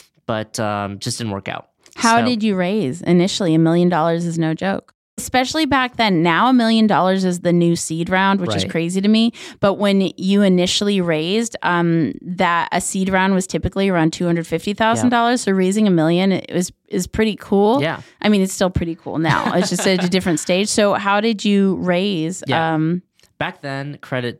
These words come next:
Speaker 1: to our C E O at the time. His name was A K, uh, he, the, one of two other co-founders alongside me. He had a lot of connections. He had a lot of people that really believed in him. And so he was able to raise just from angels that knew him.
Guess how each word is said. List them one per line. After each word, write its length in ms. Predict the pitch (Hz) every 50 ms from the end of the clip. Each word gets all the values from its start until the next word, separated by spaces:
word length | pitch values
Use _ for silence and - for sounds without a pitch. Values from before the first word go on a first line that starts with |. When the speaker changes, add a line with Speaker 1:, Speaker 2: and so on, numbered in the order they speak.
| - -
Speaker 1:
to 340 | 135 123 117 117 113 113 110
our 120 | - 113 110
C 360 | - - 120 107 107 110 104
E 40 | 101
O 220 | 98 95 95 95 98
at 100 | 98 -
the 60 | -
time. 560 | - - - 104 98 95 95 95 98 98 - -
His 200 | 107 110 113 107
name 120 | 110 104 104
was 140 | 104 98 -
A 100 | - 104 98
K, 380 | - - 95 92 90 92 98 - - - - - _ _ -
uh, 280 | 101 98 95 92 92 92
he, 180 | 85 104 - - _
the, 220 | 127 131 120 - _
one 260 | - - 120 113 110
of 220 | 107 104 110 - _
two 200 | - - 131 117
other 180 | 107 95 104
co-founders 540 | 101 - 107 95 - 95 95 92 95 95 92
alongside 540 | - 95 92 92 95 92 - 90 92 92 -
me. 260 | - - - 107 107 - _ - - - - _ _
He 800 | _ - - - - 131 127 123 123 120 120 117 117 117 117 - - _ _ _ _ _ -
had 180 | - - 135
a 40 | 127
lot 200 | 113 107 107 104
of 60 | 107 104
connections. 800 | - 113 104 101 - - - 101 98 95 95 95 95 - - - _
He 520 | - - - 107 104 101 101 98 98 98 - - _ _ _
had 180 | - - 135 127
a 40 |
lot 180 | 113 107 104 104
of 60 | 110
people 280 | - 120 110 - 113 107
that 140 | 104 98 101
really 200 | 104 104 104 98
believed 360 | - 98 95 104 101 98 113
in 100 | 113 123
him. 220 | 131 139 151 175 165
And 120 | 117 113
so 100 | - 110
he 100 | 104 107
was 140 | 104 98 92
able 200 | 98 95 90 104 98
to 80 | 98
raise 280 | 98 104 98 98 98 -
just 160 | - - -
from 120 | - -
angels 340 | - 98 101 104 101 107 -
that 120 | - - 120
knew 120 | 98 -
him. 260 | 107 113 - 143 131